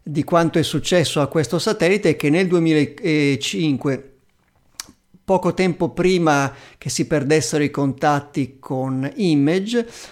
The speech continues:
era stata approvata un'ulteriore estensione di missione di cinque anni e, eh, non è stato possibile a-, acquisire i preziosi dati di questo satellite, ma forse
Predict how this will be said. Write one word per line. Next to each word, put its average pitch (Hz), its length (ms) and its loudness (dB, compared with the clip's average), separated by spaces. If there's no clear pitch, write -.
era 202 240 2
stata 175 540 2
approvata 180 640 2
un'ulteriore 160 720 4
estensione 151 580 0
di 139 100 2
missione 135 720 -2
di 127 180 0
cinque 139 480 -2
anni 123 540 -2
e, 156 360 -2
eh, 127 680 -6
non 160 240 2
è 160 60 2
stato 160 320 0
possibile 135 1160 0
a-, 127 340 -8
acquisire 143 600 -4
i 135 60 -2
preziosi 135 680 -6
dati 139 380 -2
di 131 100 -6
questo 143 320 -8
satellite, 165 540 -4
ma 165 180 0
forse 143 640 -6